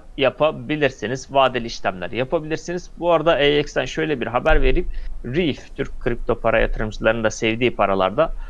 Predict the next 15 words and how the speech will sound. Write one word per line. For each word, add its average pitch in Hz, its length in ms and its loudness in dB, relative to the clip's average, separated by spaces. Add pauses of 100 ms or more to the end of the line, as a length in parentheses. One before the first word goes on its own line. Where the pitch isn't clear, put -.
(260)
yirmi 143 280 4
altı 160 220 2
Mart 135 280 0
itibariyle 139 840 2
A 143 220 2
X - 200 -6
borsasında 135 720 0
Reef 131 320 -6
U 120 160 -2
S - 140 -4
D 117 100 -2
T - 160 -6
işlem 117 380 -2
çifti - 360 -8
de 156 160 4